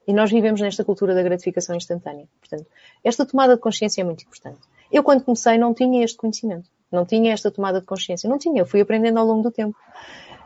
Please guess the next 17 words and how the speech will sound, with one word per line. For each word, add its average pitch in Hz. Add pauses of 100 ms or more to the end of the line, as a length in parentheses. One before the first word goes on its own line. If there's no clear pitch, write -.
(160)
Ah, 214
e 262
quando 269
comecei, 226 (220)
deixei-me, 247
deixei-me 202
ir -
na 185
onda 190 (460)
e 208
tive 196
uma 190
fase, 233 (160)
ah, 202 (320)
complicada 202
de, 185
de, 175